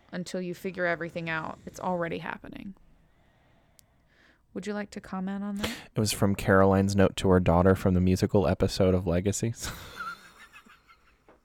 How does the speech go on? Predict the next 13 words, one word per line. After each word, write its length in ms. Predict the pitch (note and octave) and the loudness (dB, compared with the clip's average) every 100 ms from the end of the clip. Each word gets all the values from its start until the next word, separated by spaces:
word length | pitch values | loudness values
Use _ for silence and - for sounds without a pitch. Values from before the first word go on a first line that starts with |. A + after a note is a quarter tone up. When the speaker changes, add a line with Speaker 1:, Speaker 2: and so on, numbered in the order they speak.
| _ _ _ _ _ - - _ - - D#3+ - - - F3 E3+ D#3 C#3+ B2+ | _ _ _ _ _ -18 -16 _ -20 -18 -18 -18 -20 -20 -16 -16 -14 -14 -4
Speaker 2:
I 100 | - | 0
cried. 460 | G2+ - F#2+ G2 G2 - | 0 2 2 2 -4 -6
It's 180 | G#2 - | -6 2
fine. 320 | G2+ F#2 F2+ - | 4 6 4 6
Um, 460 | B2 A#2+ G#2+ G2+ - | 10 10 10 6 2
<laughs> 40 | B2 - - - - - G3+ | 0 0 0 -4 -6 -4 0
Speaker 1:
You 100 | G#3+ | 2
have 120 | G#3+ | 2
emotional 460 | F#3 D#3+ F3 - - | -2 -8 -12 -14 -12
problems. 340 | - - - | -12 -8 -4
Speaker 2:
I 60 | A#2+ | 0
do. 320 | D3 A#2 G2 _ _ - - _ - | 2 0 -2 _ _ -20 -20 _ -4
Um, 460 | B2+ A#2+ G2+ F#2+ | 0 0 -2 -6